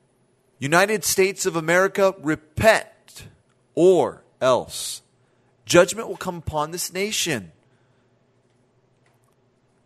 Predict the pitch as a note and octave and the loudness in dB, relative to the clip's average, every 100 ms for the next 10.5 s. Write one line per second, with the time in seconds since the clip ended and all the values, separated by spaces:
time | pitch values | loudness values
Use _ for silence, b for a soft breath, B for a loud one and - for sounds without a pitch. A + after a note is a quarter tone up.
0 | _ _ _ _ _ - C#3 C#3+ G#3 A#3+ | _ _ _ _ _ -8 -6 -2 -4 -4
1 | A#3 A3 - - G3 G3+ F#3+ C3+ G2 D#3 | -4 -4 -4 -4 -4 -4 -8 -8 0 2
2 | E3+ F#2 F2+ A2 _ _ _ _ _ _ | 2 0 -6 -14 _ _ _ _ _ _
3 | _ _ _ _ _ _ _ _ _ _ | _ _ _ _ _ _ _ _ _ _
4 | _ _ _ _ _ _ _ _ _ _ | _ _ _ _ _ _ _ _ _ _
5 | _ _ _ _ A#2 A2 C#3 E3+ D#3 D#3 | _ _ _ _ -14 -4 -2 -2 -4 -4
6 | E3 - C3 A#2 C#3 D3 - - - - | -4 -6 -8 -4 -4 -4 -14 -20 -12 -8
7 | C3 - - _ _ _ _ _ _ _ | -8 -10 -20 _ _ _ _ _ _ _
8 | _ _ - E3+ E3+ F#3+ G3 _ _ _ | _ _ -12 -6 -4 -4 -8 _ _ _
9 | _ _ _ _ _ _ _ _ _ _ | _ _ _ _ _ _ _ _ _ _
10 | _ - D#3+ C3 F2+ | _ -10 -6 -6 -10